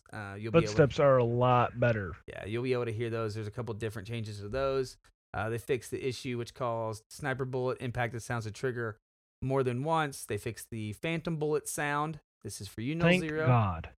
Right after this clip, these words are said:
Speaker 1: Uh, that sometimes hear throughout a match, which was crazy because you used to hear it only when you
Speaker 2: Repl-
Speaker 1: spectated.
Speaker 2: or on spectating, yeah.
Speaker 1: And then now you, now you heard it while you're playing.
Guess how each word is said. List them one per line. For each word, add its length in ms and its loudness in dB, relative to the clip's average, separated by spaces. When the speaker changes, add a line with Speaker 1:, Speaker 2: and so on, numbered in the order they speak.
Speaker 1:
Uh, 200 0
that 180 -4
sometimes 480 -4
hear 260 0
throughout 280 -2
a 40 -4
match, 320 -6
which 140 -8
was 260 0
crazy 420 4
because 320 2
you 80 2
used 280 2
to 100 0
hear 300 0
it 180 2
only 300 2
when 160 2
you 80 -2
Speaker 2:
Repl- 260 4
Speaker 1:
spectated. 460 6
Speaker 2:
or 160 10
on 220 4
spectating, 600 2
yeah. 260 0
Speaker 1:
And 100 -6
then 240 2
now 160 2
you, 360 0
now 160 -2
you 220 -2
heard 200 -2
it 80 -2
while 100 -6
you're 140 -2
playing. 480 -8